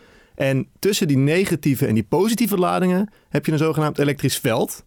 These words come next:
Dat vo-, die voelen elkaar op afstand, dus je hebt een in-, interactie van negatief en positief die elkaar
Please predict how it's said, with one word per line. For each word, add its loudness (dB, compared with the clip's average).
Dat -2
vo-, -8
die -2
voelen 2
elkaar 0
op -4
afstand, -2
dus -2
je 0
hebt -2
een 0
in-, 0
interactie 0
van -2
negatief 0
en 0
positief 0
die 2
elkaar -2